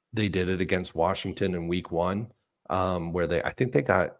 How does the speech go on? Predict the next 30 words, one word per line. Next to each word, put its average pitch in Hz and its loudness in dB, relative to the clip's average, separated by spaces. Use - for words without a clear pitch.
sixteen - -2
or 90 -2
seventeen 92 -2
points 90 -4
in 95 -4
week 87 -4
one. 95 0
Um, 87 4
and, 92 0
you 117 8
know, 95 8
that, 101 6
and 110 4
there's 127 8
a, 90 8
a 87 -4
nice 92 2
little 95 6
defense 87 0
that 82 2
is 85 -2
kinda 87 2
sitting 95 0
in 87 -4
that 87 -4
four 90 2
K 90 0
range 87 -2
right 85 0
now 90 -2